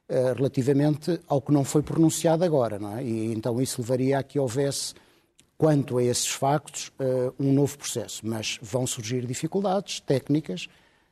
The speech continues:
eh, substanciais, porque a autonomização do processo leva a isso num processo que nasceu, eh, desta forma na, na visão da acusação. E até aí há uma, há uma visão muito diferente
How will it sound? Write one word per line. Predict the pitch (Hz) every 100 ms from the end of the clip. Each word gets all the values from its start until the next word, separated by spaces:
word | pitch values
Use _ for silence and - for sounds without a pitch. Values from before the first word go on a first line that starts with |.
| _
eh, | - 151 156
substanciais, | - - - 196 - 185 180 -
porque | - - 104
a |
autonomização | 104 113 113 113 - 117
do | 120
processo | - - 135 131 151
leva | 147 160
a | 156
isso | 175 175 -
num | 196
processo | 170 - 196 -
que | 196
nasceu, | 190 - 208 226 214 - - - _ _ -
eh, | 185 180 180 180 170 -
desta | 185 143 135 -
forma | 151 147 143 160 170 - _
na, | 165 165 160 156
na | 156 160
visão | 143 151 160 156
da | 143
acusação. | 139 - 123 - 92 87 _ _ _ _
E | 156
até | 147 139
aí | 123 120 131 156
há |
uma, | 160 185 175 -
há | 180
uma | 185
visão | 147 170 180
muito | 202 190 233 240 180
diferente | 180 - 185 208 214 -